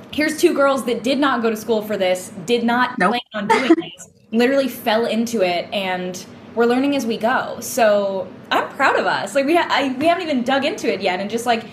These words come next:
Speaker 1: that realization that it's been exactly nine months is kind of wild.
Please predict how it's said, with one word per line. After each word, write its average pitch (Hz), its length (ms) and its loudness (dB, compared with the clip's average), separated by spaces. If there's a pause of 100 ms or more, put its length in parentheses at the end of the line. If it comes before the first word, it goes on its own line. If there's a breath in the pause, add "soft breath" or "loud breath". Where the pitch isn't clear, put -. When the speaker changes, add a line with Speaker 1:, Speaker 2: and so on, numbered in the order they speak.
(180 loud breath)
Speaker 1:
that 233 200 2
realization 233 640 0
that 185 100 0
it's 190 140 -2
been 208 160 -2
exactly 185 560 -2
nine 180 260 -4
months 185 240 -4
is 175 100 -8
kind 247 220 -6
of 349 100 -6
wild. 131 600 -2